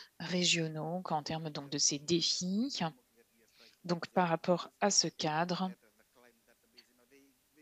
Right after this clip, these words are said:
eh bien, je pense que ici,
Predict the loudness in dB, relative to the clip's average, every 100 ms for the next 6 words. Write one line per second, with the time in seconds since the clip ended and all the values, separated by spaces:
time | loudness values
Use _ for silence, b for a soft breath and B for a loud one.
0 | -20 _ -20 _ -20 -20 _ _ _ _
1 | _ _ _ _ 0 2 4 4 2 2
2 | 2 2 4 4 4 0 -4 -8 _ _
3 | _ _ -4 -2 0 -2 -2 -4 -4